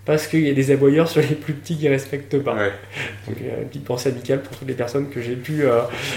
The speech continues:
Speaker 1: interpeller pour leur non-respect. C'était pas forc-, c'est pas forcément eux la cible.
Speaker 2: Ouais.
Speaker 1: Ils jouent pas le jeu, on, euh,
Speaker 2: Ok.
Speaker 1: on, on, on rentre en bataille avec eux, mais, euh, mais derrière, c'est,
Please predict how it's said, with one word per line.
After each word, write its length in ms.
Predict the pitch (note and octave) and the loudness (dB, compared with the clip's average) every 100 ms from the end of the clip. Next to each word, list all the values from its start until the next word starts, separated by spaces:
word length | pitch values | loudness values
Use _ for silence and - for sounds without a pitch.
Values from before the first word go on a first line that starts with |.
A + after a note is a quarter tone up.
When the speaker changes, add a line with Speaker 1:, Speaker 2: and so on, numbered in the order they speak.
| - - | -10 0
Speaker 1:
interpeller 720 | D#3 D#3 F3 - - D#3 D#3+ | 2 6 4 4 2 4 6
pour 160 | D#3+ C3 | 4 2
leur 140 | B2 | 0
non-respect. 640 | C3 C3 C3 C3+ C#3 D3+ D3+ | 0 2 0 2 4 6 4
C'était 300 | - - - | -2 -6 -4
pas 140 | C#3 | -2
forc-, 180 | C#3 D3+ | -2 -2
c'est 320 | - D3+ D3+ | 0 4 6
pas 120 | D3 E3+ | 6 6
forcément 460 | E3 - D#3+ D3+ D#3 | 4 0 2 8 10
eux 60 | |
la 120 | D3+ | 10
cible. 360 | C#3+ E3 F#3 E3 - - A2 | 8 2 -2 -4 -8 -14 -6
Speaker 2:
Ouais. 260 | F#2+ F#2+ - - - - - - - B2 | -2 -2 -4 -12 -10 -10 -10 -14 -12 -4
Speaker 1:
Ils 60 | |
jouent 100 | C3+ | -2
pas 80 | C3+ | 2
le 60 | C3 | 2
jeu, 280 | C#3 D3+ - - | 4 2 0 -4
on, 60 | D3 | 0
euh, 1400 | A#2 - D3 - - - - - - - - - - - | 2 2 0 -2 -6 -10 -18 -20 -20 -20 -20 -20 -18 -18
Speaker 2:
Ok. 180 | - - - | -16 -14 -2
Speaker 1:
on, 80 | E3 | 4
on, 460 | D3+ C#3+ C#3 C#3 C3+ C3 C3 - - - - - - | 6 4 0 -2 -4 -8 -14 -18 -18 -16 -16 -10 -4
on 100 | B2 | 2
rentre 260 | C3+ C3+ | 2 2
en 40 | B2 | -2
bataille 300 | A#2+ B2+ A#2+ | -2 -2 -2
avec 240 | A#2+ - | -2 -4
eux, 80 | C#3+ | -4
mais, 200 | C#3+ C#3 | -2 -2
euh, 100 | C3+ C3 | -2 -4
mais 80 | |
derrière, 320 | B2 A#2 C3 C#3 | -4 0 2 0
c'est, 160 | - | -6